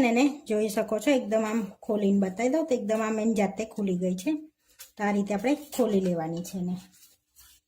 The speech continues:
આ રીતે. હવે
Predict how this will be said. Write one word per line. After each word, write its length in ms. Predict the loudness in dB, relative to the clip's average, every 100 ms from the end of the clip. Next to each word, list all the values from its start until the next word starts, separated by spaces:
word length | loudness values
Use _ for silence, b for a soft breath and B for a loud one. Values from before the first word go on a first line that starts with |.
| _ -20 -20 -20 -20 -20 -20 -20 _ -12
આ 80 | -8 -8
રીતે. 260 | -10 -14 -16 -18 _ -20 -20 -20 -20 -20 -18 -18 -18 _ _ _ _ _ _ _ _ _ _ _ _ _ _ _ -20 -20 -20 _ _ _ _ _ _ _ 0
હવે 120 | 2